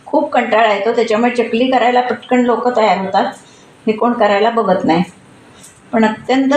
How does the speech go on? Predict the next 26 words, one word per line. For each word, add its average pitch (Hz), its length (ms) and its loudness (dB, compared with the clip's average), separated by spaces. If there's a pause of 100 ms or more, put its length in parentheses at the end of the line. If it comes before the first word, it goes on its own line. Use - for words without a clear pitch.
सोपं, 262 520 -2 (920)
अगदी 208 260 2
कोणीही 247 400 0
म्हातारा 247 420 0
कोतारा 254 360 2
असेल 247 280 0
तरीसुद्धा 247 460 2
मांडी 226 260 0
घालून 247 280 2
बसून 220 340 2
करू 220 200 2
शकतं. 214 380 -2
हे 208 160 2 (1300)
इतका - 340 -2
सोपा 254 280 0
प्रकार 233 320 0
आहे. 202 120 -2
पूर्वी 226 280 2
आम्ही 254 280 0
खूप 262 240 0
मोठे 240 280 0
मोठे 254 240 2 (120)
पाट 220 260 0
घ्यायचे, 226 480 0 (540)
त्याच्यावर 208 380 2
अशी 226 200 -2